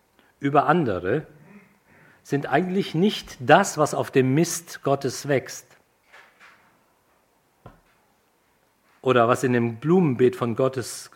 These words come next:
von Gottes Acker wächst. Der Heilige Geist will in uns etwas anderes bewirken.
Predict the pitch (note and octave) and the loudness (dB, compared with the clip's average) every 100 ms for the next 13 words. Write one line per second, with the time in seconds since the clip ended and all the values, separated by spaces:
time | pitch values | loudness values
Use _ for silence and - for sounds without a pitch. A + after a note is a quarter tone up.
0 | B2 C3 A#2+ A2+ C3 C3 - C3+ - G#2+ | -8 -4 -4 0 0 0 -2 0 2 0
1 | G2+ F#2+ - - _ _ _ _ _ _ | -2 -6 -8 -20 _ _ _ _ _ _
2 | _ _ _ _ _ _ _ _ _ _ | _ _ _ _ _ _ _ _ _ _
3 | _ _ _ _ _ _ _ _ _ _ | _ _ _ _ _ _ _ _ _ _
4 | _ _ _ _ _ _ C3 C3+ F#3+ F3+ | _ _ _ _ _ _ -2 2 4 4
5 | D#3+ G3+ G3+ - D3+ D3+ D3+ E3 E3+ E3 | 4 4 4 2 -2 -4 -4 -2 -2 -2
6 | E3+ D#3 E3 F#3+ C#3 A2+ - F#2+ F#2+ F#2 | -2 -2 0 2 2 0 -6 -8 -8 -8
7 | - | -14